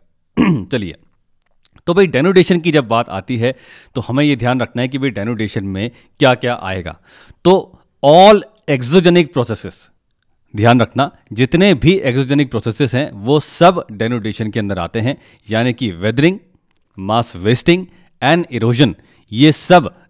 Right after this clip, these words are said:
डेनुडेशन के अंदर आएगा। अब डेनुडेशन का मतलब क्या है? डेनुडेशन का मतलब है to strip off।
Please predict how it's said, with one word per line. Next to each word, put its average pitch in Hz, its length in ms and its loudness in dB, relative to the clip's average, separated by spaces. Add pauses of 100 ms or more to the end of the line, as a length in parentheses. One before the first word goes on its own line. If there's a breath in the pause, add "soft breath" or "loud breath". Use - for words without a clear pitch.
डेनुडेशन 107 520 -2
के 98 100 -6
अंदर 95 240 -4 (120)
आएगा। 82 320 -10 (580)
अब 175 280 2
डेनुडेशन 190 580 2
का 196 120 2
मतलब 131 340 -2
क्या 165 220 -4
है? 170 200 -8 (160)
डेनुडेशन 175 440 -2
का 165 80 -2
मतलब 131 320 -2
है 147 280 -2
to 175 60 2
strip 165 320 -2
off। 101 220 -2